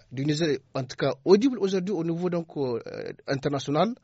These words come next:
ce que, quelque part, il faut reconnaître, en tout cas, à notre diplomatie,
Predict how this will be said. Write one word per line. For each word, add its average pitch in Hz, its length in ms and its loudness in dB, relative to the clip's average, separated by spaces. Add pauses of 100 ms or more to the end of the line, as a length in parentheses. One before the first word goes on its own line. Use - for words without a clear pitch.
(440)
ce - 160 -8
que, - 200 -12
quelque 185 260 2
part, 202 160 0
il 170 60 -2
faut 196 140 -2
reconnaître, 165 380 -2
en 139 60 -8
tout 127 100 -12
cas, 156 180 0
à 135 40 2
notre 151 200 -4
diplomatie, 127 680 -6